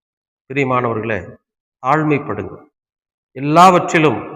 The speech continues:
கர்த்தருக்கு பயந்து நடங்க. ஒரு உயர்ந்த வாழ்க்கை, உயர்ந்த சிந்தனை, உயர்ந்த செயல், உயர்ந்த வாழ்க்கை நமக்கு கொடுப்பார். நம்ம குடும்பம் எப்பொழுதும் சமாதானத்தோடும் சந்தோஷத்தோடும் இருக்கும். நீங்க வேணா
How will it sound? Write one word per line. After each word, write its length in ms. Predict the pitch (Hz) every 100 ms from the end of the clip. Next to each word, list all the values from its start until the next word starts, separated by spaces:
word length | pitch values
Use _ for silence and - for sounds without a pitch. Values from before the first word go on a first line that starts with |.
| - - _
கர்த்தருக்கு 520 | - 147 - 196 165 135
பயந்து 360 | 127 151 185
நடங்க. 340 | 165 123 127 101 92 - _ _ _ _ _ 127
ஒரு 140 | 127
உயர்ந்த 460 | 120 151 190 208 196 160
வாழ்க்கை, 480 | 120 120 104 - - -
உயர்ந்த 420 | 120 151 185 196 185
சிந்தனை, 480 | - 139 131 110 95
உயர்ந்த 460 | 135 170 190 202 185 -
செயல், 300 | - 131 101 - _ _ _ _
உயர்ந்த 440 | 185 226 254 247 233
வாழ்க்கை 440 | 180 208 202 214 185
நமக்கு 340 | 170 170 143
கொடுப்பார். 420 | - 120 104 95 _ _ _ _ _ -
நம்ம 180 | 135 123
குடும்பம் 340 | 160 185 156
எப்பொழுதும் 460 | 143 180 175 165 110 - _ _
சமாதானத்தோடும் 920 | - 135 151 156 165 160 156 170 190 -
சந்தோஷத்தோடும் 800 | - 139 160 151 147 135 131 160
இருக்கும். 200 | 110 _ _ _ _ _ _ _ _ _ _ _ _ _ _ _ _ _ 127
நீங்க 160 | 131
வேணா 280 | 127 139 143